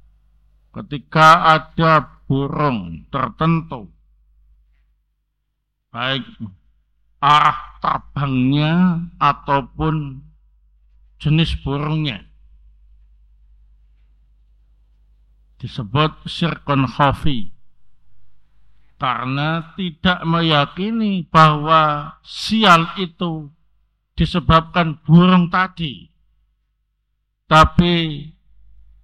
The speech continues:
meyakini bahwa burung tadi itu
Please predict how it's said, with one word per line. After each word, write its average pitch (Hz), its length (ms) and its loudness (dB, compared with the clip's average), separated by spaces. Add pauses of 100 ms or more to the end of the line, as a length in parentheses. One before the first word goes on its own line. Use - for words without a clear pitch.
(640)
meyakini 160 960 0
bahwa 147 560 0
burung 151 400 -4
tadi 143 480 -4
itu 139 400 -8